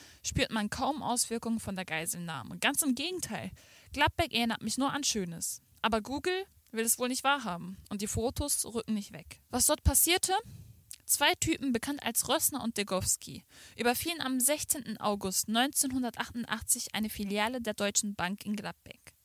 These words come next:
raubten Geld, nahmen erste Geiseln, die durch Geld und einem Fluchtfahrzeug freigelassen worden sind. Am siebzehnten August neunzehnhundertachtundachtzig besetzten sie in Bremen einen Bus mit Menschen.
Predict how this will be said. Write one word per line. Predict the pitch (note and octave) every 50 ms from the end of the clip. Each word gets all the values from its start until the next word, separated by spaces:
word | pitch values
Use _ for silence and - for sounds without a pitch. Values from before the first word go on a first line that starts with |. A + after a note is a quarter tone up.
| -
raubten | - G#3 A#3 C4+ - - - A#3 A#3
Geld, | G#3+ A3+ A3+ A#3+ D4+ F#4+ - - - -
nahmen | A#3+ A#3+ A3+ A#3 A#3
erste | - A#3+ B3+ C#4+ - - B3+ A#3
Geiseln, | - G#3 G#3 A3+ B3 A#3+ C#4+ C#4+ D4+ D4+
die | C4 A#3+ A3+
durch | A#3 A#3 A3+ -
Geld | - A#3+ B3+ C#4 A#3
und | - G#3
einem | E3 D#3+ G#3 G#3 G#3
Fluchtfahrzeug | - - C#4 D4 - - - - A3 G3 G3 F#3+ - - - G#3+ G#3+ A3+ D4 - -
freigelassen | - B3 B3 C4 A#3+ G#3+ F#3+ F3 F#3 - - F#3 F#3+ -
worden | E3+ E3+ E3+ E3+ E3
sind. | - B2 A2+ - - - - _ _ _ _ _ _ - - - - - - - -
Am | A3+ A#3 A#3
siebzehnten | A#3+ E4 F#4+ - - - A#3+ A3+ A#3+
August | - - G#3 G3+ G3 F#3 F3+ G3 - -
neunzehnhundertachtundachtzig | G#3+ A3 A3+ B3+ C4 - C4 B3+ C4 C4 B3+ B3 - - B3 B3+ - - - D#3 E3+ F#3 - - - - G3+ - - -
besetzten | A3 G#3 A#3 A#3+ A#3+ - - B3+ B3
sie | A3+ A3
in | - G#3+ G#3+ G#3
Bremen | G3 G3+ A3+ A#3 B3 C#4 C4+ B3 C4 D4 -
einen | - - G3+ A3 A3
Bus | G#3 - C#4+ - -
mit | - - -
Menschen. | - D#3+ F3 E3+ - - - F3+ F#3